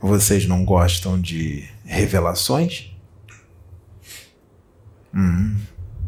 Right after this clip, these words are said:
Então nós vamos ter revelações. E as revelações é principalmente para aqueles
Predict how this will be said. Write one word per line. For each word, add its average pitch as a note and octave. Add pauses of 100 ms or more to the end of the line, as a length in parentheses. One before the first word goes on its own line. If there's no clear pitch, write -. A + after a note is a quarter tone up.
(840)
Então E2
nós F#2
vamos F2+
ter -
revelações. F2+ (1900)
E G#2+
as G#2+
revelações G2
é A2
principalmente B2 (800)
para G2
aqueles G2+